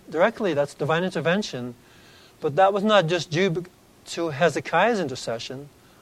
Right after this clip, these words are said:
That was due to someone interceding on a level of the translated being, who was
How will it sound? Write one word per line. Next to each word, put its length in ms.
That 160
was 120
due 300
to 220
someone 440
interceding 760
on 380
a 80
level 360
of 100
the 100
translated 600
being, 200
who 80
was 220